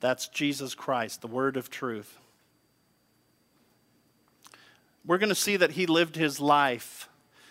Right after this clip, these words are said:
in a very intentional way. See, he, he and his apostles had, uh, various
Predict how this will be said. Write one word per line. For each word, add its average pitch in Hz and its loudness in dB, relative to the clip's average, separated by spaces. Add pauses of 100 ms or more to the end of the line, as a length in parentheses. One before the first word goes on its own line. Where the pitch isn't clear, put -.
(200)
in 139 0
a 135 6
very 139 4
intentional 131 -2
way. 113 -4 (800)
See, - -4
he, 196 -6
he 190 -4
and 196 2
his 170 0
apostles 151 2
had, 127 -2 (600)
uh, 143 0
various 139 2